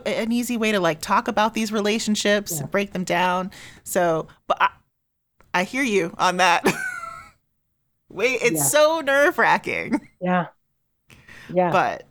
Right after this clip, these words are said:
Speaker 1: I think it's gonna be great. I think you're gonna do fine. <laughs>
Speaker 2: Yeah, I mean, this was, it's sad because, like, we, we're all in these, like,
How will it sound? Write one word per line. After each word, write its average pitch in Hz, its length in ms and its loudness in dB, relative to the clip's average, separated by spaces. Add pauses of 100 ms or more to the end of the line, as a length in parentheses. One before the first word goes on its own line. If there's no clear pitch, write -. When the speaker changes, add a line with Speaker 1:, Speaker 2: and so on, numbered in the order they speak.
(760)
Speaker 1:
I 202 120 -6
think 185 220 -8
it's 160 120 -10
gonna 165 200 -10
be 156 100 -12
great. 165 380 -10
I 190 60 -8
think 208 180 -6
you're 170 60 -12
gonna 170 180 -6
do 175 140 -8
fine. 170 360 -10 (260)
<laughs> - 140 -2
Speaker 2:
Yeah, 302 240 2
I 240 80 4
mean, 254 220 6
this 254 180 2
was, 240 420 0
it's 214 220 2
sad 254 240 4
because, 180 340 2
like, 175 220 2
we, 180 220 2 (360)
we're - 160 2
all 220 240 8
in 202 140 6
these, 175 260 4
like, 151 340 2